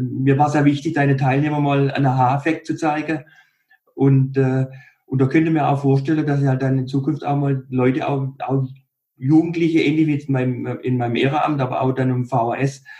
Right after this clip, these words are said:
ähm, oder Erwachsene weiterbringen und, und auch helfe.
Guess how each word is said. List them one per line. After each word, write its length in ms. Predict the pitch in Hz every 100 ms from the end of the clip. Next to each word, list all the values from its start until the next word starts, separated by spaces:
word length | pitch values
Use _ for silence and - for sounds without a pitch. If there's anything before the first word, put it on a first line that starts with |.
| - - _
ähm, 340 | 131 123 127 -
oder 160 | 127 110
Erwachsene 640 | 113 117 - 143 139 131
weiterbringen 720 | 117 127 143 - 151 147 135
und, 280 | 135 131 123
und 140 | 135
auch 300 | - 123 139 139
helfe. 440 | 135 117 160 -